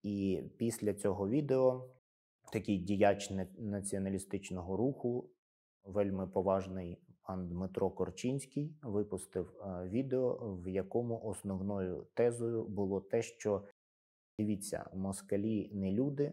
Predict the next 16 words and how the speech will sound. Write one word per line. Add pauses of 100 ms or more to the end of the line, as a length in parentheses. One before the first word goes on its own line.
(120)
вони,
е, (260)
знущаються, (320)
е,
з
військовополонених,
вони
вбивають
військовополонених,
вони
порушують
всі
можливі (540)
закони,
всі
правила,